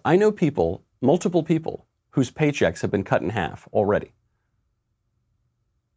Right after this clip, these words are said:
These are people who never thought that the economy grinding to a halt would touch them. That only touches the little people.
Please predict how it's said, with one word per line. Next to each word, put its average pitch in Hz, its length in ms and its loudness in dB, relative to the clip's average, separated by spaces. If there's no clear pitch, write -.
These 208 180 4
are 220 60 2
people 196 280 2
who 147 120 4
never 170 420 4
thought - 400 2
that 104 280 2
the 107 140 2
economy 127 380 2
grinding 117 320 0
to 110 120 4
a 98 40 2
halt 104 240 4
would 98 120 -4
touch - 240 -2
them. 135 280 0
That - 180 2
only 220 260 4
touches 151 460 0
the 123 80 4
little 156 240 4
people. - 340 -6